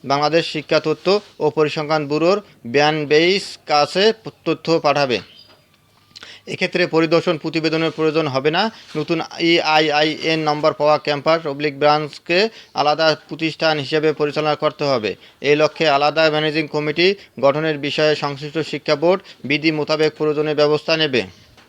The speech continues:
মন্ত্রণালয়ের সিদ্ধান্ত অনুযায়ী উনিশশো পঁচানব্বই সালের সাতাশে আগস্ট জারি করা পরিপত্র বাতিল করার জন্য শিক্ষা মন্ত্রণালয়ে দ্রুত প্রস্তাব উপস্থাপন করতে হবে।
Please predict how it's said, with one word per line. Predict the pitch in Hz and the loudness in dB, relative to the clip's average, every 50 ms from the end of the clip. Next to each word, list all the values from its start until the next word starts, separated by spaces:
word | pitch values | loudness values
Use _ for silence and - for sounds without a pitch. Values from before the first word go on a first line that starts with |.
| _ _ - - _ - - - - - - _ - 139 | _ _ -20 -20 _ -20 -20 -20 -20 -20 -20 _ -8 -2
মন্ত্রণালয়ের | 143 147 147 151 165 165 160 160 165 165 165 160 | -2 -2 0 0 0 0 2 4 4 4 2 2
সিদ্ধান্ত | 151 - 156 143 156 156 147 | -2 -4 -4 -4 -4 -2 0
অনুযায়ী | 156 151 151 156 147 160 165 185 208 196 - - - | 0 0 0 0 0 0 0 0 0 -2 -6 -16 -10
উনিশশো | 143 151 156 156 160 | -6 -6 -6 -6 -6
পঁচানব্বই | - 156 - 160 160 156 147 156 165 | -8 -6 -6 -4 -4 -4 -4 -4 -6
সালের | 143 - 151 151 156 151 | -2 0 0 0 0 -2
সাতাশে | - 151 143 - 151 143 156 | -2 -6 -4 -4 -4 -2 0
আগস্ট | 147 139 143 143 170 185 185 - - - - - - - | 0 0 2 2 2 0 0 -2 -10 -20 -20 -20 -14 -4
জারি | 117 139 147 151 151 | 0 0 0 0 0
করা | 160 156 156 156 | 0 2 2 2
পরিপত্র | 151 - 156 156 156 147 156 151 147 151 160 151 | 2 2 -2 -2 -2 -2 -2 -4 -2 -2 -4 -2
বাতিল | 143 143 139 - 151 147 | 0 -2 -2 -2 -4 -2
করার | - 151 147 151 147 139 | 0 4 4 4 4 2
জন্য | 156 156 160 165 185 214 208 - - _ | 0 -2 0 0 0 0 -2 -4 -10 _
শিক্ষা | - - 151 143 - 160 | -6 -6 -6 -2 0 -2
মন্ত্রণালয়ে | 151 147 147 143 - 151 151 151 151 156 156 151 | 0 0 -2 -2 -2 -2 -2 0 2 2 2 0
দ্রুত | 139 147 151 151 143 160 | 0 -2 -4 -4 -4 -4
প্রস্তাব | 151 147 156 147 135 - 151 139 | -6 -4 -4 -6 -2 0 -2 0
উপস্থাপন | 139 147 143 147 151 143 - 151 147 147 | 0 -4 -6 -6 -8 -4 -2 -2 -2 -2
করতে | - 147 143 - - 160 | -2 -4 -4 -2 -2 -2
হবে। | 147 139 143 143 135 135 110 | -2 2 2 2 2 2 0